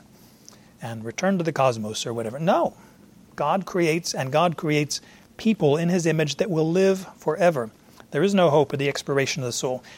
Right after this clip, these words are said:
It will live forever. Well, Job responds to this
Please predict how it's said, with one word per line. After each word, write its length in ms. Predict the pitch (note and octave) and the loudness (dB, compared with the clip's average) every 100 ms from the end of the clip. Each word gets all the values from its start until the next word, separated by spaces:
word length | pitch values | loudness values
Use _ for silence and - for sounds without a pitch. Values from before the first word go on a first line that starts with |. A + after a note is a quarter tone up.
| - | -6
It 100 | E3 | -4
will 160 | D3+ D3+ | 0 2
live 160 | D#3 | 2
forever. 420 | - C3+ C#3 D3+ D#3 - - - _ - _ - - - - - - - | 0 0 0 -2 -10 -18 -20 -20 _ -20 _ -20 -20 -20 -20 -20 -20 -2
Well, 80 | D#3 | 2
Job 300 | G3 A#3 F#3+ | 6 6 6
responds 440 | - E3 D#3+ D3 | 4 4 4 2
to 80 | D3 | 2
this 240 | C#3+ - | 2 2